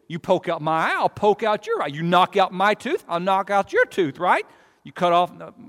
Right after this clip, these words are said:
I mean, wh-, wh-, wh-, whatever, right? I mean, that makes sense to us.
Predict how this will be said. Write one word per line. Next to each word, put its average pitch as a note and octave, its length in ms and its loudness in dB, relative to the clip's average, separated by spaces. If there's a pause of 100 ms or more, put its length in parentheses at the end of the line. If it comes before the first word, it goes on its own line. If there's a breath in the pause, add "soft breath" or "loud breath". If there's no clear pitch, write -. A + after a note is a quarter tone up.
(100)
I F3 60 -12
mean, D#3+ 240 -10
wh-, E3+ 60 -8
wh-, F3+ 540 2
wh-, F#3 40 -4
whatever, F#3 460 4 (200 loud breath)
right? F#3+ 240 0 (140)
I G#3+ 60 -4
mean, G#3+ 180 -2 (140 loud breath)
that A#3+ 200 6
makes C4 260 0
sense F#4 340 0
to G#3 240 0
us. - 580 -4